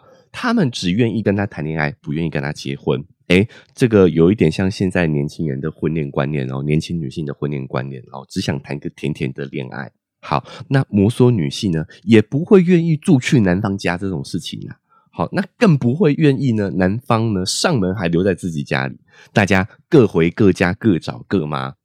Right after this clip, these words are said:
这就又让我联想到这个王阳明跟蔡诗芸这对明星夫妻啊。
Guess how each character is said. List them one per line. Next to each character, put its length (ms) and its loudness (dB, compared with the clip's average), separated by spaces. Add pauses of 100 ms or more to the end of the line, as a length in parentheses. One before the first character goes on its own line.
(560)
这 120 6
就 200 6
又 200 6
让 260 6
我 80 6
联 220 4
想 240 0
到 480 2
这 140 -4
个 60 -2
王 260 4
阳 180 0
明 220 2
跟 220 0
蔡 200 -2
诗 220 -2
芸 200 -2
这 200 -2
对 160 2
明 240 0
星 220 -4
夫 160 -10
妻 240 -12
啊。 180 -14